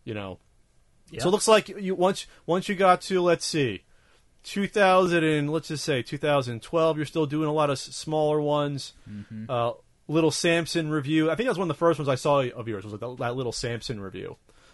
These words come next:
Speaker 1: Uh, was that, was that one.
Speaker 2: That was,
Speaker 1: You did a
Speaker 2: I made that right after we moved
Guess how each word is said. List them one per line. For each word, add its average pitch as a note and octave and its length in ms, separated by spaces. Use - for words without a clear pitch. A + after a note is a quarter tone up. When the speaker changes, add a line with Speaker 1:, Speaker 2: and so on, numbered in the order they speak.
Speaker 1:
Uh, G#2+ 220
was G#2 140
that, A#2+ 180
was A2+ 140
that G#2+ 260
one. G2 220
Speaker 2:
That D#3 200
was, G3+ 240
Speaker 1:
You C3+ 60
did B2+ 100
a B2+ 40
Speaker 2:
I D3+ 80
made F#3 220
that C#3 220
right A#2+ 300
after C#3 400
we A#2 180
moved A2 680